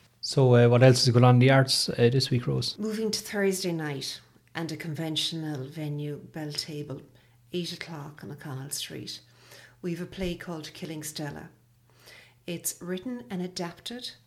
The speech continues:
Speaker 2: from the novella of the same title by Austrian woman Maria Hasshofer. I'm sure my pronunciation is incorrect. And it's about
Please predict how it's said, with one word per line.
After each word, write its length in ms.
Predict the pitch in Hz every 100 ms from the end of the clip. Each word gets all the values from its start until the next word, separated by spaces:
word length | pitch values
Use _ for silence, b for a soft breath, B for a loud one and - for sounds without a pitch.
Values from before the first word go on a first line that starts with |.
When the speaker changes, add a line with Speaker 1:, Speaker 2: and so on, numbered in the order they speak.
| _
Speaker 2:
from 360 | - 175 160
the 80 | 156
novella 440 | 165 160 165 165 165
of 80 |
the 80 | 170
same 300 | 170 170 165
title 500 | 165 180 170 170 170 -
by 200 | 170 165 -
Austrian 500 | 185 - - 202 185
woman 320 | 180 175 170
Maria 300 | 170 175 170 -
Hasshofer. 500 | 208 202 - - 370 381 b b b b -
I'm 60 |
sure 180 | 160 196
my 80 | 180
pronunciation 640 | 175 175 156 175 151 -
is 120 | 160
incorrect. 800 | - 165 - 156 156 156 - - B B B B B B _ 190
And 520 | 185 185 190 185 180 -
it's 220 | 196 185
about 840 | 185 - _ 208 240 262 262 -